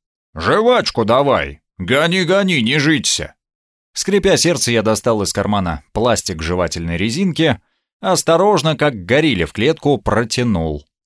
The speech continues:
Золотой, между прочим, пластик. Конская цена на обложке. «О, Джуси Фрут, любимые! М-м-м!» «Ты куда, гад?»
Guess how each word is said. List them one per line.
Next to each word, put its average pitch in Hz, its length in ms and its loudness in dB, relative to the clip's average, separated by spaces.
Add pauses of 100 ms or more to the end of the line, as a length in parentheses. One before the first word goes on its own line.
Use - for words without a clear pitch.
(140)
Золотой, 139 640 0
между 156 320 0
прочим, 135 440 0
пластик. 110 640 -2 (400)
Конская 170 600 2
цена 113 580 2
на 107 120 2
обложке. 95 600 -2 (580)
«О, 135 960 4 (120)
Джуси 151 560 0
Фрут, 180 680 2 (100)
любимые! 113 1120 0
М-м-м!» 143 760 -2 (760)
«Ты 196 140 0
куда, 214 460 2
гад?» 135 1000 0